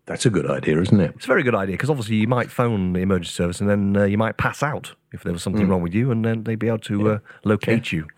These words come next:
Speaker 2: At least
Speaker 1: Or
Speaker 2: within
Speaker 1: if, as I had to phone an ambulance the other night, they put me in a recorded message and put me on hold.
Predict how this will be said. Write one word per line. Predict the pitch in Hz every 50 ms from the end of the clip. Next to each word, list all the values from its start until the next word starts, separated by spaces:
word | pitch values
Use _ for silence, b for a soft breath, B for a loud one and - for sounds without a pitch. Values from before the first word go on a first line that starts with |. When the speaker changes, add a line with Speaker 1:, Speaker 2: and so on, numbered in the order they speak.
| B B B B B B B B B B
Speaker 2:
At | -
least | 117 120 -
Speaker 1:
Or | 120 113
Speaker 2:
within | 123 107
Speaker 1:
if, | 101
as | 120 113
I | 120 117
had | 113 90
to | - 90
phone | - 117 107 101
an | 95 95
ambulance | 98 98 95 92 90 87 82 87
the | 90 85
other | 80 82
night, | 85 90 95 98
they | 92 87
put | - - 107 92
me | 98 95
in | 95 92
a | 90
recorded | 90 90 - - 110 95 90 90 82
message | 95 98 95 - - 98 85 -
and | 95 95 95
put | - 120 107 98
me | 101 98
on | 95 98 101
hold. | 92 123 117 - - 71 - -